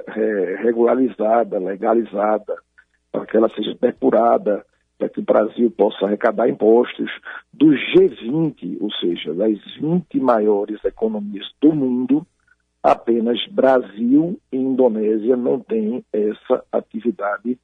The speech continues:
regularizada, legalizada e funcionando normalmente, e gerando emprego, renda, impostos. É difícil a gente dizer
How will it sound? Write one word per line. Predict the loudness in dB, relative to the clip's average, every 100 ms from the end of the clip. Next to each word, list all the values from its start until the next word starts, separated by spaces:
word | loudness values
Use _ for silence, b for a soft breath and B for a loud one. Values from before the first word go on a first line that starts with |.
| _ _ _ _ _
regularizada, | 2 4 4 4 2 -2 0 0 0
legalizada | 0 0 0 0 -2 -4 -4
e | -4
funcionando | -4 -4 0 0 2 0 2
normalmente, | 2 2 2 0 0 -2 -4 -6 -12 -12 _ _ _ -8
e | 0
gerando | 2 2 -2
emprego, | -4 -2 0 4 2 0 -6 -6 -10 _ _
renda, | -8 0 2 0 0 -2 -4 _ _ _
impostos. | -2 -2 4 6 6 4 0 -8 -8 -10 -18 B _
É | 0
difícil | 2 -2 -2 0 2 2 2 2
a |
gente | 4 0 0 -2
dizer | -2 -2 -2 -4